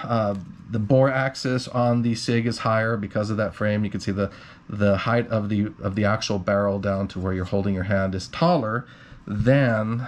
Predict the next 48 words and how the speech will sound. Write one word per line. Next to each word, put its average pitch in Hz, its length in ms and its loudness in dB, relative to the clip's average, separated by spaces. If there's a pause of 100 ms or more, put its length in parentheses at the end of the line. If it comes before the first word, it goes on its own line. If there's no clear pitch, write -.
(120)
uh, 98 400 0
this, 98 220 -6
the 92 300 -2
height 98 360 -2
of 98 160 -8
the 95 60 -4
barrel 98 420 0
on 95 280 -2
the 92 180 -2
C 101 240 -2
Z, 104 460 0 (340)
uh, 90 300 -2
to 98 240 -2
the, 87 420 -2
where 95 160 -4
you're 87 100 -4
holding 92 260 -2
your 85 100 -4
hand 87 280 -4
on 87 120 -8
the 80 80 -12
frame. 87 500 -2 (580)
Um, 101 540 2 (320)
and 139 120 6
that 156 120 4
has 151 160 2
a - 20 0
lot 135 200 2
to 143 40 -2
do 123 160 0
with 123 180 0
the 123 80 0
fact 107 280 -2
that 104 220 -4
the 110 120 0
C 104 200 -4
Zs 101 320 0
do 107 120 0
have 101 380 0
that, 95 420 -2 (220)
that 95 200 -2
slide 113 480 2
that 101 120 -6
sits - 320 -6
inside 98 540 0
the 90 80 -6
frame. 90 420 -6 (560)
Uh, 90 260 2